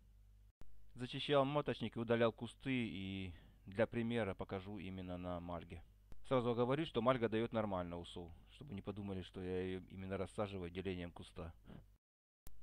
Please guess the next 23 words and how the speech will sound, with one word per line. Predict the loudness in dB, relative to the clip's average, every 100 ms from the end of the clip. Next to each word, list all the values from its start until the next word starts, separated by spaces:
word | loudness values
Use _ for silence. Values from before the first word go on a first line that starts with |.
| -6
Когда | 2 6 6
выкопали | 6 2 4 2
куст, | 2 -2 -4 -6 -16 -6
корневую | -2 0 0 0 0
или | 2 2
обтрусили, | 0 -6 -2 0 2
или | 2 2 0
промыли, | 2 2 2 2 2 2 -2 -6 -14 -6
и | -2 0 0 0
делим | 4 6 4 0
куст | -4 -6 0
не | 0
разрезая, | 2 0 2 6 8 8 4 2
а | 2 2
отламывая. | 0 2 2 2 -4 -6 -10 -14 -20 -20 -20 -10
Отламывая | -4 2 4 4 4 2
от | 0
него | 0 0
руками, | -2 -4 -4
но | -2
отламывать | 0 2 4 2 0
нужно | -2 0 -2
осторожно. | 0 -2 -2 -6 -10